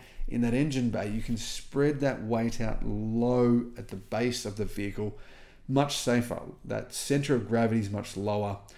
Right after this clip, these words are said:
So I'm really, really looking forward to electric semis. I think they're gonna make an enormous difference around the world.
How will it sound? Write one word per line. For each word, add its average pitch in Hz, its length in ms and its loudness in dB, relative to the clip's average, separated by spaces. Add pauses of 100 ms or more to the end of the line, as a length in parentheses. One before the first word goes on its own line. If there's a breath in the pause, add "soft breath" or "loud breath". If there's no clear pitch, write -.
(340 loud breath)
So 135 220 2
I'm 147 120 0
really, 220 180 6
really 135 120 4
looking 123 220 0
forward 107 340 2
to 92 260 -4 (320)
electric 101 340 -4
semis. 92 520 -8
I 123 100 -4
think 185 180 0
they're 156 80 0
gonna 120 100 2
make 107 200 -2
an 101 120 -4
enormous 110 560 0
difference 98 420 -6
around 95 180 -4
the 95 60 -6
world. 98 280 -2